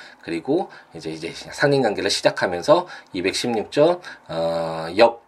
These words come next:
이웃 토지를 필요한 경우에 사용할 수 있고, 어, 매연 등에 의해서 어떤 방해를 하지 말아야 되고, 그리고 수도 등 어떤 시설을 하기 위해서는, 어, 뭐 가장 손해가 적은, 어,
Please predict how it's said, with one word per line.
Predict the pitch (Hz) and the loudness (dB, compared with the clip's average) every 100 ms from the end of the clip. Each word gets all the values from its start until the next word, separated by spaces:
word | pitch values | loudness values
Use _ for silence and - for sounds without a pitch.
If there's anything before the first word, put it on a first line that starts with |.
| _ - | _ -8
이웃 | 110 135 | -2 0
토지를 | 131 120 107 123 | -2 -2 -2 -2
필요한 | - 160 151 | -2 0 0
경우에 | 113 98 95 | 0 -2 -2
사용할 | 147 135 117 | -2 -2 -4
수 | - 80 | -6 -10
있고, | - 139 170 180 - - - | -8 0 0 0 -8 -20 -8
어, | 82 85 | -4 4
매연 | 107 139 | 6 6
등에 | 131 120 | 4 2
의해서 | 107 95 98 107 131 170 - - | 2 2 2 2 2 0 -2 -16
어떤 | - 98 | -8 -8
방해를 | - 95 110 120 117 | -4 -2 0 0 -2
하지 | - | -4
말아야 | 82 85 92 90 | -8 -2 0 0
되고, | 80 76 - - - - | -2 -10 -8 -10 -12 -20
그리고 | - 87 87 87 | -8 -6 -4 -6
수도 | - 165 175 | -4 -2 0
등 | 123 110 107 98 | 0 -2 -4 -6
어떤 | 87 90 | -8 -8
시설을 | 87 151 160 127 | -8 -4 -2 -2
하기 | 110 101 | -2 -6
위해서는, | 85 - 90 147 185 - - - | -8 -8 -2 -2 -2 -12 -20 -16
어, | 151 151 156 151 156 | -12 -10 -10 -12 -14
뭐 | 78 76 | -14 -10
가장 | - - - | -6 -6 -6
손해가 | - 151 135 104 - - - _ | -2 2 4 4 0 -20 -20 _
적은, | - 110 120 98 82 - _ _ - | 0 2 2 0 -2 -16 _ _ -10
어, | 87 87 | -8 -8